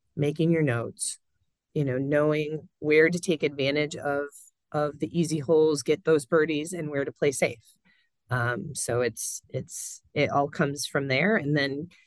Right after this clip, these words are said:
you stick to your plan. And then if your plan, you have to diverge your plan a little bit,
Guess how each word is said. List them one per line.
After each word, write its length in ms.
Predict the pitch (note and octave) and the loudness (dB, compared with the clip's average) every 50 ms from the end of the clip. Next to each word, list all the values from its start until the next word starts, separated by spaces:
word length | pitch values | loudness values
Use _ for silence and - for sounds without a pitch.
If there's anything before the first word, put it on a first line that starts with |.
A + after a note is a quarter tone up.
| _ _ - | _ _ -2
you 100 | D#3+ D#3+ | -2 -2
stick 280 | - - F#3 F3+ - | 2 2 2 2 4
to 80 | - G3 | 4 4
your 120 | F3+ F3+ | 4 4
plan. 520 | F3 - G3+ E3+ E3+ F3+ G3+ A3+ B3+ B3+ G#3 | 4 2 2 2 4 4 4 2 2 2 2
And 120 | E3 D#3+ | 2 2
then 160 | D#3 D3+ D#3 | 2 2 2
if 200 | D#3+ D#3 C#3 - | 0 -2 -2 -2
your 100 | E3+ D#3+ | -2 -4
plan, 480 | C#3+ - - - E3 F3 F3 F#3 G3 F#3+ - _ _ _ _ _ _ _ _ _ - | -2 -2 -2 -2 0 2 2 2 2 0 -2 _ _ _ _ _ _ _ _ _ -6
you 60 | D#3 | -4
have 80 | D3+ | -2
to 80 | - E3+ | 0 4
diverge 420 | D#3 D#3 D#3 D3+ F3 F3+ F#3 F#3+ | 4 4 6 6 6 4 4 2
your 80 | F#3 F3 | -2 -6
plan 260 | - G3+ F#3+ F#3 G3 | -2 0 2 2 2
a 80 | G3 G3 | 2 0
little 180 | G3 G3 G3 | 0 -2 0
bit, 220 | F#3+ G3 G#3 C4+ | 0 2 2 2